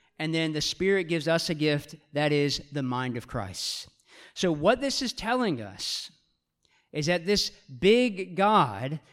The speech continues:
out in the universe that sometimes we just think is so distant and so far away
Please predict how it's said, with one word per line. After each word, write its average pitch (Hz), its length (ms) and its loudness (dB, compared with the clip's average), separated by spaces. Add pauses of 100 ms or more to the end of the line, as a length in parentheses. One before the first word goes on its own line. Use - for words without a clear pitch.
(140)
out 185 300 6
in 214 140 2
the 196 80 2
universe 165 800 0
that 147 180 -2
sometimes 185 480 0
we 165 120 2
just 170 220 -2
think 185 160 0
is 147 120 -2
so 190 320 2
distant 185 520 -2
and 135 160 -6
so 196 220 0
far 196 280 0
away 175 400 0